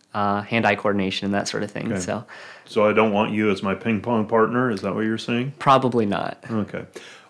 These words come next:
Speaker 2: Back to this year. What do you want out of it academically? You're in year number five. What, what do you need?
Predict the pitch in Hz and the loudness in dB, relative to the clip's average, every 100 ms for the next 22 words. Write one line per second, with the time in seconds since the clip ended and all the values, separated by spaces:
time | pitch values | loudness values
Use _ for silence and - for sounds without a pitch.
0 | - 117 110 127 127 - 131 117 117 - | -18 -2 4 4 4 2 4 6 6 4
1 | 127 110 120 127 120 123 123 117 117 110 | 4 6 6 6 4 4 2 2 2 4
2 | 110 107 107 104 104 107 101 98 90 92 | 4 2 0 -2 -2 -2 -4 -4 -2 0
3 | 104 107 107 110 110 101 92 - 101 90 | 0 2 2 2 2 0 -2 0 0 2
4 | 80 82 - 104 104 - - - 110 107 | -2 -8 -10 -2 -2 -4 -20 -16 -4 -2
5 | 110 107 107 107 107 98 | 0 0 2 2 0 -4